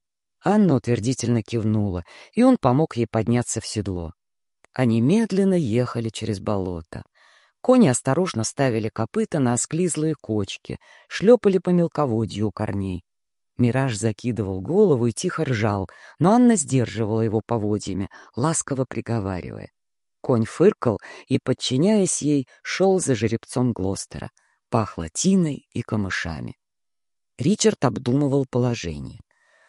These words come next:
Он слышал, что Анна едет шаг в шаг за ним, опасаясь отстать хоть на пять, и лишь когда они вступили на более твердую дорогу, поравнялась с его конем. Ричард, я к вашим услугам.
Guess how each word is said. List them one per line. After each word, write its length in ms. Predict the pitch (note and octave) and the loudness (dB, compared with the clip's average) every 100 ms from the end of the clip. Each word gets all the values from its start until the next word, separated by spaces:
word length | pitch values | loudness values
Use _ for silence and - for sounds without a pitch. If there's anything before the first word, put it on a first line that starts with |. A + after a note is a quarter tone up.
| _ | _
Он 140 | A3 A#3 | 2 2
слышал, 540 | - F#3+ G#2+ - - - - - | 4 2 2 -2 -10 -12 -20 -16
что 260 | - F3+ | -2 0
Анна 280 | G#3 A#3+ G3 | 4 4 4
едет 420 | E3 F#3+ D#3 D3+ | 4 2 2 -2
шаг 320 | - E3+ E3 | -2 -4 -4
в 40 | - | -6
шаг 280 | - D3+ B2 | -2 -2 -2
за 180 | C3 | 0
ним, 260 | B2+ G2 F2+ - - | 0 0 -2 -8 -6
опасаясь 580 | C3+ - C#3+ F3+ F3+ - | -4 0 0 2 2 0
отстать 440 | D#3+ - - F#3+ | -2 0 0 0
хоть 240 | - D#3+ - | 0 -2 0
на 120 | C#3+ | -4
пять, 400 | - F2+ - - _ _ _ | -4 -8 -8 -18 _ _ _
и 120 | - | 2
лишь 240 | C3+ E3 - | 4 4 0
когда 280 | A#2+ B2 C3+ | -2 0 2
они 160 | B2 | 2
вступили 480 | A#2 - B2+ D3+ C3 | 0 -4 -2 0 0
на 160 | A2+ A2 | 0 0
более 300 | C3 G#2+ G#2 | 2 2 -2
твердую 540 | C#3 G#3 G#3+ B2+ A#2+ | 2 2 4 2 2
дорогу, 500 | A#2+ A2 G#2 E2 F2 - - - | 2 2 0 -2 -8 -10 -20 0
поравнялась 600 | C3 A#2 A2 E3+ G3 F3 | 2 2 2 2 2 2
с 140 | - | 2
его 240 | A2+ G#2 A#2+ | 2 0 0
конем. 480 | - G2+ F2 D2+ - _ _ _ _ _ _ _ _ _ | 0 -4 -4 -8 -12 _ _ _ _ _ _ _ _ _
Ричард, 480 | - F3+ D3 - - - _ _ _ _ - | 0 0 0 -6 -12 -18 _ _ _ _ -6
я 240 | A#2 D3+ | 4 4
к 80 | - | 4
вашим 320 | B2 - A#2 | 0 2 -2
услугам. 460 | G#2+ - C#2+ - | -2 -6 -12 -12